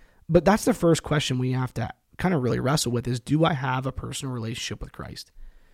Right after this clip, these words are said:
The second thing I want you to assess is when you think about your life, um, in regards to God's word, like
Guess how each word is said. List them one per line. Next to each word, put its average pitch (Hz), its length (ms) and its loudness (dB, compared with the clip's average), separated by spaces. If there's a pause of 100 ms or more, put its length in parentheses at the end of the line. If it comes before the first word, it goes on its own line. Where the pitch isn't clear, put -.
(420)
The 160 140 8
second 220 380 6
thing 135 240 4
I 131 60 0
want 127 220 0
you 143 100 -2
to 139 140 2
assess 143 480 2
is 135 100 -2
when 135 160 0
you 135 100 4
think 208 240 -2
about 156 280 2
your 131 100 -2
life, 127 500 0 (760)
um, 131 360 2 (440)
in 170 160 6
regards 156 440 6
to 160 80 0
God's 131 440 0
word, 117 480 -4 (360)
like - 240 -2